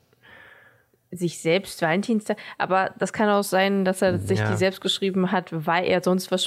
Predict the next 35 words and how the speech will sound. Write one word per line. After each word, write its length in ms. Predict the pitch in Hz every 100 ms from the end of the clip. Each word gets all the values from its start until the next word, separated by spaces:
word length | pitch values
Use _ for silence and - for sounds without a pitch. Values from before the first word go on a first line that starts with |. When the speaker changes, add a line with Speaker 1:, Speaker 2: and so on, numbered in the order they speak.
| 185
Speaker 1:
vermutlich 460 | 226 180 190 185 -
keine 300 | - 190 175
bekommen 460 | 170 - 175 165
hätte 500 | 165 233 247 226 233
und 180 | - 175
dadurch 320 | 170 180 185 202
halt 140 | 175
die 140 | -
Aufmerksamkeit 880 | - 214 - 156 - - - 151 -
wollte. 280 | 147 - - _ _ _ _ -
Speaker 2:
Eben, 320 | 104 92 -
Speaker 1:
Das 120 | -
Speaker 2:
ich 60 | 92
Speaker 1:
kann 100 | 170
natürlich 260 | 180 165
auch 140 | - -
sein. 300 | - - 175 -
Speaker 2:
ich 240 | 95 -
glaub 300 | - 95 - -
eben, 260 | 95 95
er 240 | 82 92 92
wollte 220 | 95 -
einfach 460 | 92 95 98 - - - _ _
allen 260 | - 95 95
anderen 460 | 71 120 104 95 87
zeigen, 400 | 95 92 92 95
wie 120 | 95
beliebt 520 | 95 95 101 156 -
er 240 | 82 87
ist 360 | - 117 - - _ _ _ _ _ _ _ _ _ _ _ _ _
und 220 | - 95 95
hat 120 | 87
sich 140 | 87
die 240 | - 90 90
geschickt, 540 | 85 - - -